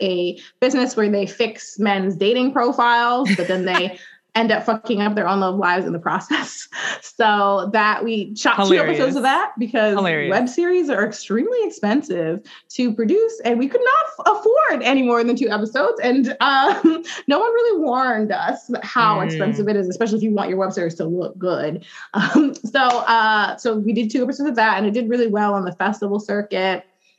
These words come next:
Speaker 1: And I think everybody, when they make a web series, they think that they're gonna be the next Issa Rae.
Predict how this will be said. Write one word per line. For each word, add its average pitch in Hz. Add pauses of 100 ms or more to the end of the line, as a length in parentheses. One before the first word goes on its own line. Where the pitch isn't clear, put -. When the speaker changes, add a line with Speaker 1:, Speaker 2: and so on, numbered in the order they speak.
(540)
Speaker 1:
And 233
I 254
think 370 (920)
everybody, 508
when 320
they 285
make 247
a 247
web 214
series, 254
they 233
think 294
that 226
they're 247
gonna 240
be 214
the 208
next 202
Issa 175
Rae. 123